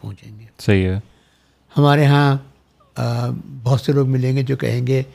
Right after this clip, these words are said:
Speaker 1: "بالکل صحیح ہے، یہ تھا، یہ تھا، یہ تھا۔" چار چیزیں گنائیں گے، ایک، دو، تین، چار، پانچ، چھ، بیس، بیس، پچیس چیزیں یہ ثابت کرتی ہیں کہ ہم نے مذہب کے لیے کیا۔ دوسری طرف دوسرے لوگ، لوگ آرگیو کریں گے، وہ کہیں گے کہ نہیں، مگر نہیں کیا، کیونکہ اس کی آرگومنٹ جو ہے، وہ ایک، دو،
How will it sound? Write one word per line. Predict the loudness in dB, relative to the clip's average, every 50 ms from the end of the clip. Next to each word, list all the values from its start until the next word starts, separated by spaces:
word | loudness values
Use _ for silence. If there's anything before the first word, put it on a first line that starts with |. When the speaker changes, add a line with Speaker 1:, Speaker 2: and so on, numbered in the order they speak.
| _ _ _ _ _ _ _
Speaker 1:
"بالکل | -6 -4 -2 -4 -4
صحیح | -2 -2 -2 -2 -2 -2 -2
ہے، | -2 -2
یہ | -4
تھا، | -4 -6 -6 -6
یہ | -4 -6 -6 -6 -8
تھا، | -8 -8 -10 -8
یہ | -8 -8 -8 -10
تھا۔" | -8 -8 -8 -8 -8 -10 -14 _ _
چار | -12 -10 -10
چیزیں | -10 -8 -8 -6 -4 -4 -4 -4
گنائیں | -4 -4 -4 -4 -2 -2 -2
گے، | -2
ایک، | -2 -2 -2 -4 -6 -8
دو، | -10 -12 -12 -14
تین، | -16 -16 -18 -16 -14
چار، | -12 -12 -12 -12 -14
پانچ، | -14 -14 -14 -14 -14
چھ، | -14 -14 -12 -10
بیس، | -10 -12 -12 -14 -18 _
بیس، | -18 -18 -18 _ -18 -18 -16
پچیس | -14 -16 -10 -8 -8 -8 -6
چیزیں | -8 -8 -6 -6 -6 -8 -8 -12 -18 -20 -20 _ _ _ _ _ _ _ _ _ _
یہ | 2 2
ثابت | 2 2 -2 -2 -2 -4 -4
کرتی | -4 -6 -4 -2 -2 0 0
ہیں | 0 -2
کہ | -2 -4 -6 -6 -8 -10 -20 _ _ _ _ _ -10
ہم | -6
نے | -4 -4
مذہب | -2 -2 -2 -4 -4 -6 -10
کے | -12
لیے | -12 -10 -10 -12 -12
کیا۔ | -12 -12 -12 -14 -16 -20 _ _ _ _ _ -20 -20 -20 -20 _ _ _ _ _
دوسری | 0 0 2 2 0 2
طرف | 4 4 4 4 2 0 -8 -18 -20 _ _ _ _ _ _ _ _ -2
دوسرے | 0 2 4 2 2
لوگ، | 4 2 2 0
لوگ | 0 0 0 2 2 4
آرگیو | 4 2 2 2 2 0 2
کریں | 2 2 4 4 4 2
گے، | 2
وہ | 2 0
کہیں | 0 0 0 0 0
گے | 0 0
کہ | 0 -2
نہیں، | -2 -2 -2
مگر | -2 -2 -2 -4 -4
نہیں | -2 -2 -2 -2 -2
کیا، | -2 -2 -2 -2
کیونکہ | -2 -4 -4 -4 -4 -6
اس | -8 -8
کی | -8 -6 -6 -6
آرگومنٹ | -6 -6 -8 -8 -8 -6 -6 -4 -6 -6 -6 -6
جو | -6 -6
ہے، | -4 -6
وہ | -6 -8 -8
ایک، | -8 -8 -8 -8 -10
دو، | -14 -16